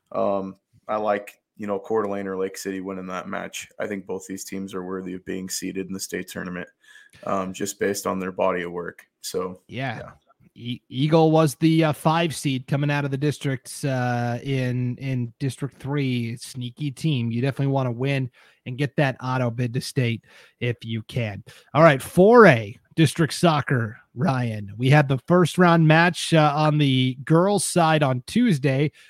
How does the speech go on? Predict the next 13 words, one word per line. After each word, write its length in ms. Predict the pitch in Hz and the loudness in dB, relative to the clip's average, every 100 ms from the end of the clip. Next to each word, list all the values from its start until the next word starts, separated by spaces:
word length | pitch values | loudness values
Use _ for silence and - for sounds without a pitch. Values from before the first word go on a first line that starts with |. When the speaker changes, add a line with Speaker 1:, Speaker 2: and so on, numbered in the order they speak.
| _ | _
Speaker 2:
Moscow 560 | - 127 165 - 175 147 | -4 0 2 2 4 4
shuts 360 | 139 - 170 - | 4 4 4 4
out 180 | 151 127 | 2 2
Lakeland 540 | 135 165 - 151 127 | 0 0 0 -2 -2
five 400 | - 165 165 139 | 2 2 4 2
nothing, 460 | 165 175 180 175 - _ _ - | 0 0 0 0 -2 _ _ -14
sets 340 | - 180 156 | -2 -2 2
up 180 | 175 - | 0 0
the 60 | |
championship 760 | 143 - 175 170 165 151 170 170 _ _ | -2 2 2 0 -2 0 0 0 _ _
Thursday 580 | 185 185 185 - 180 165 | 2 4 2 2 2 2
in 280 | 165 185 196 | 0 -2 -2
Sandpoint. 760 | - 170 160 151 156 156 147 | 0 0 0 -2 0 0 -2